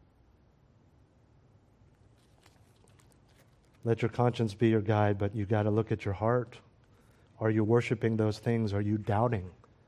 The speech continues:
that God could do good out of something that was once bad? I mean, even some of our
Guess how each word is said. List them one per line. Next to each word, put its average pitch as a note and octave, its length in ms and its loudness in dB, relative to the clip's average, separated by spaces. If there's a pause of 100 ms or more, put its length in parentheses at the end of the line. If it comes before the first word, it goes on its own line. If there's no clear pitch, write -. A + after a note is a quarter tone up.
(400)
that G2+ 220 -4
God G#2+ 420 2
could G2 140 -6
do G2+ 160 -2
good G#2 340 0
out G2+ 180 -2
of G2 80 -4
something G2+ 420 -6
that F#2+ 140 -6
was F#2+ 200 -6
once F#2 240 -8
bad? F#2 260 -10
I G#2+ 60 -8
mean, B2 180 -2
even E3 240 0
some C3 220 0
of G2+ 100 0
our F#2 120 -10